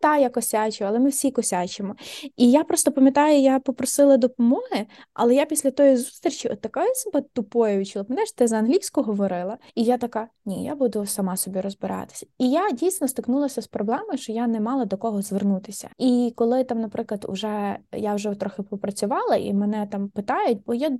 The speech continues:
часто, мене там щось питають, і я така готова все розказати, дати покроково покрокову інструкцію, як що робити, готова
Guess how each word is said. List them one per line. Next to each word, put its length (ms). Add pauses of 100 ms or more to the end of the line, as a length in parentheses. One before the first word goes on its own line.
(120)
часто, 500
мене 240
там 120
щось 160
питають, 600
і 100
я 140
така 280
готова 360
все 220
розказати, 720
дати 320
покроково 320
покрокову 260
інструкцію, 720
як 220
що 180
робити, 400
готова 420